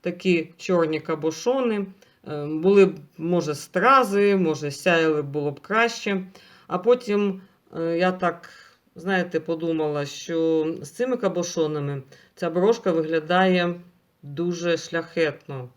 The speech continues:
Вона нібито не біжутерія, а якась така дуже дорога авторська робота.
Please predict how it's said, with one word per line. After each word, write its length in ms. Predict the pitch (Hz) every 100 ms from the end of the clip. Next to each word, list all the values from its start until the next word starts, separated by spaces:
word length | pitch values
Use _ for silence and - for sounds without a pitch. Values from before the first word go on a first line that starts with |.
| _ _ _ -
Вона 300 | 156 170 190
нібито 460 | 190 180 175 180
не 180 | 165 165
біжутерія, 1120 | 151 156 165 160 208 240 226 190 160 147 143 -
а 400 | 160 170 175 175 165
якась 560 | 160 143 - 165 170 -
така 720 | 156 143 - 151 156 156 151 147 139 131 _
дуже 420 | - 131 143 160 160
дорога 500 | 151 147 139 170 175
авторська 640 | 143 139 143 135 - 120 120 _ _ _ _ _ -
робота. 500 | 127 123 123 123